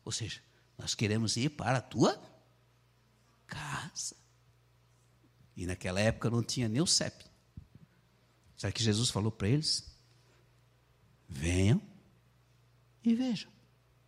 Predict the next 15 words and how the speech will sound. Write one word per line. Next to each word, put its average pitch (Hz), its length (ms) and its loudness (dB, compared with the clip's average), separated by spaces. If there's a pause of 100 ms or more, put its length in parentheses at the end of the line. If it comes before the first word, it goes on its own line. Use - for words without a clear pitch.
(760)
E 101 140 4
eles: 120 460 8 (1300)
"Ô 101 140 4
João, 110 320 6 (1080)
Deus - 180 -4
te - 80 4
abençoe 117 520 8
com 131 120 -2
os - 80 4
teus 131 200 4
batismos. 110 500 2 (560)
Nós 80 180 -6
vamos 85 220 -2
seguir 127 260 -2
ele." 90 180 -6